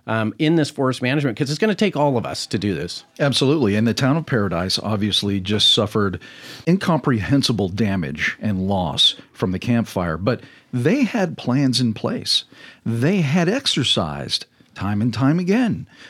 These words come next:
Speaker 2: They thought they were prepared, but I think in the back of their minds, they always knew something was lurking out there that maybe,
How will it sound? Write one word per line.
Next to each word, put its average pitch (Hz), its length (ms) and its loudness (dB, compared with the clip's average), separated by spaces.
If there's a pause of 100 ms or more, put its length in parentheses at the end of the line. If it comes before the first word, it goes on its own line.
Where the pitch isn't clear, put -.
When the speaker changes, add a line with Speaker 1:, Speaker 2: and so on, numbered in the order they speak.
(200)
Speaker 2:
They 143 200 2
thought - 400 -2
they 117 120 2
were 92 140 2
prepared, 85 480 -4
but 101 100 0
I 120 60 0
think 214 260 -2
in 156 60 2
the 131 80 2
back 135 300 -4
of 143 60 -4
their 131 120 2
minds, 107 480 0
they 110 80 0
always 113 320 0
knew 110 160 2
something 107 400 2
was 92 160 -4
lurking 92 420 -2
out 80 220 -8
there 82 180 -4
that 80 200 -6
maybe, 90 440 -4